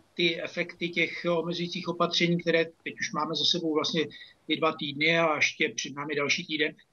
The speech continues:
takže budou větší. Zatím je to tak, že se to podařilo jenom stabilizovat a že se to moc nesnižuje, eh, zvláště ne ta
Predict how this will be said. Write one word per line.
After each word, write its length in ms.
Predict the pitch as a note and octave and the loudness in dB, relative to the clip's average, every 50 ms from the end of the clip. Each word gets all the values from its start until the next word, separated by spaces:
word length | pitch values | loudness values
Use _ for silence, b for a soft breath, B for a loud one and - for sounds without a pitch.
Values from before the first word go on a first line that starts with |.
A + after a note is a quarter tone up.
| _ _ _ - | _ _ _ -2
takže 240 | D#3+ D3+ F3+ F3+ | 0 2 2 4
budou 240 | E3+ F3+ F#3+ G3 F#3 | 4 6 6 6 6
větší. 500 | E3 F3 F3 F3 F3 - - C3+ C#3 C3+ | 6 4 4 2 2 0 0 0 -2 -4
Zatím 300 | C3 D3 C#3+ - F3 F3+ | -6 -6 -4 0 2 2
je 120 | F3+ F3+ F3 | 4 4 2
to 140 | F3+ F#3 | 2 0
tak, 200 | F3+ F3+ E3+ D#3+ | 2 2 2 2
že 160 | - E3 E3+ D#3+ | 2 2 2 4
se 180 | - - F3 | 2 2 0
to 120 | F3 F3+ E3+ | -2 -4 -2
podařilo 460 | F3 F3 E3+ F3 E3 E3+ F3 F3 F3 | 0 2 4 4 4 6 6 6 6
jenom 200 | F3 F3 F3+ F3 | 6 6 4 2
stabilizovat 720 | - - - C#3+ C#3 D3 D#3 D3 D3+ E3+ E3 E3+ E3 E3+ | 0 -2 -2 -2 0 0 0 2 2 4 4 4 4 2
a 120 | F3 E3 B B B B B B _ _ | 0 -2 B B B B B B _ _
že 100 | - C#3+ | -4 -2
se 140 | - D#3+ E3+ E3+ | 0 0 0 2
to 120 | - F3+ F3 | 2 4 6
moc 300 | F3 F3 E3+ E3+ - D#3 | 4 4 4 2 0 0
nesnižuje, 760 | D3+ D3+ - - E3+ E3 D3+ D3+ E3 E3 E3 E3 E3+ F3 E3+ | 0 -2 0 0 2 2 4 4 6 6 6 6 4 2 0
eh, 320 | F3 E3 D3 D3+ D#3 D#3 | -2 -4 -4 -4 -4 -4
zvláště 360 | C#3+ D3+ D#3 D3+ D3 - E3+ | -2 0 0 0 0 0 -2
ne 140 | D#3+ D#3+ D#3+ | 0 0 0
ta 240 | D#3+ E3 D#3+ D3+ - | 2 2 2 0 0